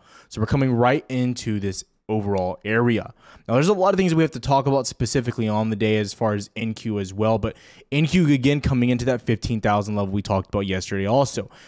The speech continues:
trying to mount previous highs here, going back to October twenty-fourth. So again, we have a lot to discuss, but ultimately there's some big trades that are setting up almost perfectly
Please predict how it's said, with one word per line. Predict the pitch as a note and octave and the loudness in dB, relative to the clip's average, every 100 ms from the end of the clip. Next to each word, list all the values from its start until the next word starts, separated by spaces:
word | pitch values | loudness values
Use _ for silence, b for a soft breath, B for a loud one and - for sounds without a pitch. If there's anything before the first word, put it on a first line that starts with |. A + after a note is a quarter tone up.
| B | B
trying | - B2 | -2 0
to | A2+ | 0
mount | G#2 G2 G#2+ - | -2 -2 -4 -8
previous | A2 G2 G#2 G2 | -10 -6 -6 -6
highs | G2+ F#2+ F#2+ | -8 -8 -10
here, | - F#2+ G2 b b | -10 -8 -10 b b
going | G#2+ G#2 | -6 -2
back | F#2+ F#2 | -2 -4
to | F2+ | -8
October | G2+ - G2 F2+ | -10 -10 -12 -10
twenty-fourth. | F#2+ - F#2 F#2 - D#3+ - - B B B | -14 -14 -14 -8 2 2 2 -8 B B B
So | - | -4
again, | C#3 B2+ | -2 2
we | D#3+ | 2
have | |
a | G3+ | 2
lot | A2+ G#2+ B2 C3+ | 0 2 2 0
to | B2 | -4
discuss, | A#2 C#3 C3+ - | -2 0 0 -2
but | - B2 | -4 0
ultimately | C3 C#3 D3 C#3 | 0 0 0 2
there's | C3 C3 | 2 0
some | C3+ | -2
big | A2+ C3+ B2+ | 2 2 2
trades | - C3+ C3 C3 | 0 2 2 0
that | - A2+ | 0 0
are | A2 | 0
setting | - C3+ B2+ B2+ | 0 0 2 0
up | A#2 - B B - | -2 -4 B B -4
almost | B2 A2+ G#2+ - - | 0 0 0 -6 -10
perfectly | - C#3 C#3 F3 F3 F3 | -2 -2 0 0 2 0